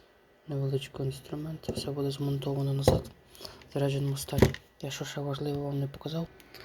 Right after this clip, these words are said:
це такі важливі параметри, як вати. Ми в,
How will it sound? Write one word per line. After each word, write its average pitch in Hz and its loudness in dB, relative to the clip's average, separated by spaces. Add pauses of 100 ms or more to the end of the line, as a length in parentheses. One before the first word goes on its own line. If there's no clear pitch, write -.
(280)
це - 2
такі 143 2
важливі 143 4
параметри, 147 2
як 139 4
вати. 139 2 (920)
Ми 147 4 (120)
в, 143 4